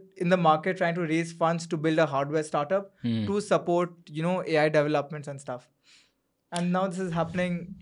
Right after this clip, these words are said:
Speaker 1: in our own country.
Speaker 2: Yeah, it's, uh, pretty interesting for sure. Uh, you know, and there are, uh, some parallels to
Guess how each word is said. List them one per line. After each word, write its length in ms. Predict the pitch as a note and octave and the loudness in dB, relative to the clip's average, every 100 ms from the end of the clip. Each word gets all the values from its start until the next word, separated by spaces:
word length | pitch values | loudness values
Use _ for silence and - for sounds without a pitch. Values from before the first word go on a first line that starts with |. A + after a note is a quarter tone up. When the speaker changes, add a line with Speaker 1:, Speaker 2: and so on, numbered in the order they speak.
| - | -4
Speaker 1:
in 140 | E3+ | 4
our 120 | E3+ D#3+ | 6 6
own 180 | D#3 D3+ | 4 0
country. 380 | C3 B2+ A#2+ _ _ _ _ _ _ _ _ _ | -8 -8 -14 _ _ _ _ _ _ _ _ _
Speaker 2:
Yeah, 160 | E3 A#3+ | 12 12
it's, 240 | G3 - | 12 8
uh, 180 | F3+ E3 | 12 12
pretty 320 | D#3 F3 A#3+ | 12 8 8
interesting 460 | G#3 F#3+ G#3+ G3 C#3 | 8 6 6 6 4
for 120 | C#3+ | 4
sure. 380 | C3 D3+ C#3+ G#2+ B2+ | 6 10 10 8 2
Uh, 160 | B2 | 4
you 160 | B2 B2+ | 6 6
know, 140 | D3 | 6
and 200 | C#3 C#3 | 6 8
there 120 | C#3 C#3+ | 10 10
are, 240 | C#3 C3 | 10 10
uh, 500 | B2+ A#2+ - - B2+ | 8 8 2 -10 -8
some 240 | - E3 | 0 2
parallels 420 | E3 D3+ D#3+ D#3+ - | 8 10 10 6 6
to 420 | D#3 C3+ C3 B2+ | 4 6 4 2